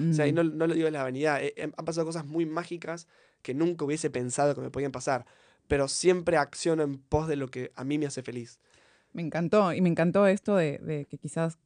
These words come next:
Speaker 2: para ponerlo en palabras, esta, esto de deseemos un futuro, elijamos qué tipo de, desde qué lugar y cuánto tiempo voy a estar en el futuro,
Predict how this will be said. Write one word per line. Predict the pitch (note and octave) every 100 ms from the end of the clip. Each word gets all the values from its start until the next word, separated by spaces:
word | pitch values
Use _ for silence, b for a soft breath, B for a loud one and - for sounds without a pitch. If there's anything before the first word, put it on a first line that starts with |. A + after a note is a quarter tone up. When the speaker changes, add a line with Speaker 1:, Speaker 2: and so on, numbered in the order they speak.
| -
Speaker 2:
para | D#3
ponerlo | D#3+ D#3+ E3
en | E3+
palabras, | D#3+ D#3 E3 D#3+
esta, | D#3 D#3+ _ _ -
esto | E3 E3
de | D#3 -
deseemos | D#3+ D#3 - F3 F#3 F3+
un | E3+ D#3+
futuro, | D3+ - E3 D3+ D#3+ B3+ _ _ _ _
elijamos | E3 D3 C#3 D#3+ E3 D#3+
qué | - E3+
tipo | F3 E3+ E3 E3
de, | D#3 C#3 _ _ -
desde | D3+ E3 E3 E3
qué | - F3+
lugar | F#3+ F3 F3 G3 A3 _ _ -
y | E3
cuánto | F3+ F3+ F#3
tiempo | E3+ F3+ F#3 E3
voy | D3+
a |
estar | D#3+ D#3+
en | D#3+
el |
futuro, | D#3 D3 F3 E3+ E3+ A3+